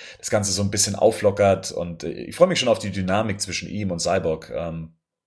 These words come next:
die Darsteller sollen gut miteinander können und ich denk mal, dass sich das hoffentlich auch gut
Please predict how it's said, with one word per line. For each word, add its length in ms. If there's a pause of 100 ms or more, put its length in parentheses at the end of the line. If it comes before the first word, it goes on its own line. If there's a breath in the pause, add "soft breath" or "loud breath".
(180)
die 80
Darsteller 380
sollen 260
gut 200
miteinander 400
können 360
und 360
ich 120
denk 140
mal, 60
dass 140
sich 100
das 260
hoffentlich 420
auch 200
gut 280